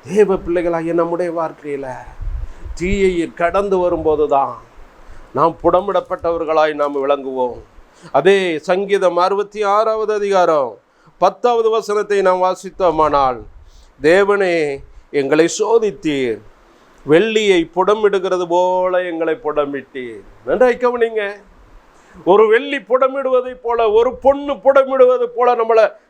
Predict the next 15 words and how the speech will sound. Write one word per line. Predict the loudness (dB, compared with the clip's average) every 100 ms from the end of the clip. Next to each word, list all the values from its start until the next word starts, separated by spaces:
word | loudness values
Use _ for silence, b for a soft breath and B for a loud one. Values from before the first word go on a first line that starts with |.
| _ _ _ _ _ _ _ _ 0
புடமிடுகிறார். | 2 2 0 0 -4 -4 -6 -8 -12 -18 0
எது | 2 2
நூடாய்? | 0 0 2 0 -2 -8 -18 _ _ _ _ -10
தீயையும் | -8 -4 2 2 2 -4 -6 -12
தண்ணீரையும் | -2 -2 0 0 2 0 -2 -4
கடந்து | 0 0 2 0
வந்தோம் | -4 -4 -8 -8
என்று | -8 -10 -8
சொல்லுகிறாரே, | -8 -6 -2 -2 2 0 0 -4 -6 -10 -18 -20 -20 -20 -20 -20 -10
இந்த | -6
தீயின் | -4 0 2 2 2
வழியாய், | 0 0 0 0
அக்கினியின் | 0 -2 -2 0 0 0 0
வழியாய் | -2 2 0 0
நம்மளை | -2 0